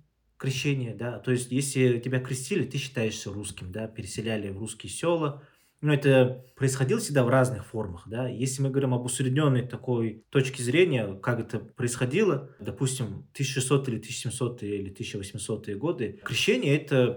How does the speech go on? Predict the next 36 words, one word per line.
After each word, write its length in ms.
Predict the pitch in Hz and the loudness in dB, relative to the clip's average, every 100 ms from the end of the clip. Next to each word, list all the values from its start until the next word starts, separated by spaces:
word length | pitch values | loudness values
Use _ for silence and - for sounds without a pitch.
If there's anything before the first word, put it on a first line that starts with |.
| - | -4
переход 360 | 127 - 190 - | -6 2 2 2
в 60 | |
русский, 400 | 117 - - 87 - | -2 -2 -8 -14 -14
грубо 220 | 95 90 85 | -12 -10 -12
говоря. 420 | 90 85 85 - _ | -12 -14 -16 -20 _
А 880 | 117 120 113 113 113 110 107 101 - - | -2 0 0 0 0 -2 -2 -6 -10 -8
уже 460 | 113 107 131 131 131 | -6 2 6 6 4
переход 520 | 123 117 - 131 120 | 0 0 0 0 0
на 300 | 110 131 131 | 2 4 4
язык, 840 | 104 104 104 104 131 127 127 - - 104 | 2 -4 -6 0 2 2 0 -12 -18 -14
на 420 | 101 98 98 98 - | -12 -10 -10 -12 -10
переход 380 | 101 - 117 | -10 -4 -4
бурят 340 | 95 107 113 101 | -4 -2 -2 -2
на 260 | 117 123 | -2 -2
русский 400 | 113 113 - - | 0 -4 -6 -10
язык, 280 | 101 104 151 - | -8 -6 -6 -8
даже 540 | - 120 107 113 110 107 | -6 -4 -2 0 0 0
не 60 | 113 | -2
сколько 300 | - 127 127 | -2 -2 -2
преподавать 520 | 127 117 110 139 151 | -4 -2 2 2 4
русский 340 | 131 - 113 | 0 -4 -8
язык, 280 | 101 110 110 | -6 -6 -6
а 140 | 101 | -8
все 180 | 98 - | -8 -8
предметы 460 | - 107 104 139 123 | -6 -2 0 0 0
начали 280 | 101 117 101 | -8 -8 -10
преподавать 540 | - - 101 101 98 | -12 -12 -8 -8 -8
на 100 | 101 | -4
русском 340 | 117 117 110 | -4 -4 -10
языке. 340 | 92 90 - 113 | -12 -12 -10 -10
Это 160 | 123 | -8
произошло 480 | - 107 98 113 107 | -10 -10 -10 -6 -4
в 20 | |
период 400 | 123 127 143 123 | 0 6 8 6
между 300 | 113 117 104 | 2 -4 -4
тысяча 480 | 98 127 - - 117 | -8 -8 -6 -8 -10